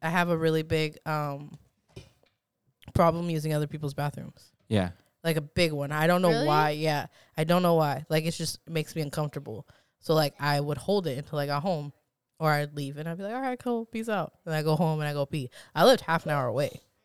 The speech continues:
Speaker 1: from where, when
Speaker 3: You're
Speaker 1: we started
Speaker 3: cr-, what
Speaker 1: dating.
Speaker 3: the?
Speaker 1: Yep.
Speaker 3: <clears throat> Wow.
Speaker 1: I've always been like that, though. When I was little, like, we would go out to restaurants and stuff. I,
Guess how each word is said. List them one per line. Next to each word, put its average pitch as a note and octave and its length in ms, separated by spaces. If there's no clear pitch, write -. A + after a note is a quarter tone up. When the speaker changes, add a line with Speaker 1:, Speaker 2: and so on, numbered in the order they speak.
Speaker 1:
from C#3+ 240
where, C3+ 320
when D3+ 240
Speaker 3:
You're D#4+ 120
Speaker 1:
we D3+ 80
started D3 300
Speaker 3:
cr-, C#3 80
what E4 140
Speaker 1:
dating. - 140
Speaker 3:
the? F#3+ 540
Speaker 1:
Yep. - 120
Speaker 3:
<clears throat> F#3+ 300
Wow. G3 720
Speaker 1:
I've F#3 120
always F3+ 180
been D#3+ 140
like D3 140
that, C3+ 140
though. G2+ 160
When E3 100
I E3+ 80
was D#3+ 100
little, E3 280
like, D3+ 160
we D3+ 180
would D3 120
go D3+ 80
out D3 180
to D#3 80
restaurants D#3+ 400
and E3 80
stuff. F#3 240
I, D3 100